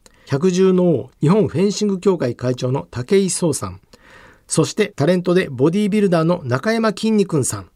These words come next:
の四人と観客が四つのチームに分かれてのゲーム大会など、およそ二時間にわたるイベントとなりました。え、内容については次回のパリオリンピッ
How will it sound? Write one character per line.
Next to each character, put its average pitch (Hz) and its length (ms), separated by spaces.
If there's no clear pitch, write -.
の 196 220
四 151 120
人 208 220
と 196 300
観 170 200
客 170 200
が 160 100
四 151 140
つ 247 180
の 220 100
チ 196 140
ー 190 60
ム 185 80
に 175 80
分 156 100
か 170 120
れ 160 100
て 175 80
の 131 100
ゲ 117 120
ー 190 100
ム 208 80
大 208 220
会 175 180
な 160 100
ど、 165 220
お 151 100
よ 196 120
そ 185 200
二 151 140
時 220 160
間 208 180
に 180 80
わ 151 120
た 156 100
る 160 160
イ - 40
ベ 135 100
ン 139 100
ト 165 120
と 165 100
な 113 80
り 101 80
ま 98 100
し - 80
た。 - 160
え、 151 80
内 202 160
容 254 100
に 254 80
つ 262 100
い 254 60
て 233 100
は 196 200
次 180 120
回 196 200
の 170 160
パ 151 160
リ 196 120
オ 185 120
リ 196 80
ン 185 80
ピ 196 100
ッ 180 80